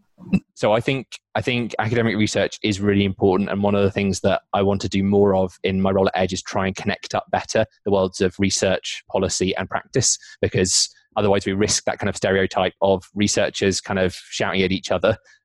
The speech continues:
um, policymakers not listening and being terribly busy, and,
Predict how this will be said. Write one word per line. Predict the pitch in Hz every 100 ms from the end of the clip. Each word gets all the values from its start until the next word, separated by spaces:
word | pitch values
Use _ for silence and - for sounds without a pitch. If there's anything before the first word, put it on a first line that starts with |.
| -
um, | 95 92 92 95 92 -
policymakers | 104 95 107 98 92 98
not | 104 98
listening | 98 - 98 92
and | 92
being | 95
terribly | 95 101 92
busy, | 90 92 90 101 _ _ -
and, | 95 92 92